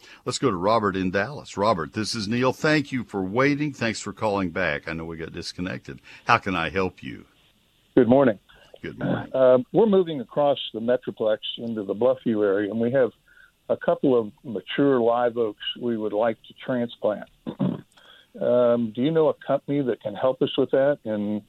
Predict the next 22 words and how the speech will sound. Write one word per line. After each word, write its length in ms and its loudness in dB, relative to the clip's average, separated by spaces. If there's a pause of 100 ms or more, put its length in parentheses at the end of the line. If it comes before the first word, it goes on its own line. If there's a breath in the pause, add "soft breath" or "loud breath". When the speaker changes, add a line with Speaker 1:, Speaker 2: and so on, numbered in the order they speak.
Speaker 2:
is 180 2
it 120 -4
worth 240 0
it? 80 -16 (1200 soft breath)
Speaker 1:
Uh, 320 0 (100)
it, 220 -2 (160)
if 220 0
the 100 -4
trees 520 -2
are, 460 2 (1700 soft breath)
the 100 -4
answer 380 2
is, 220 2
is 320 -2
possibly 760 0
yes, 380 0
it 120 -8
could 140 -6
really 320 -2
be 140 -6
worth 340 -4
it. 100 -14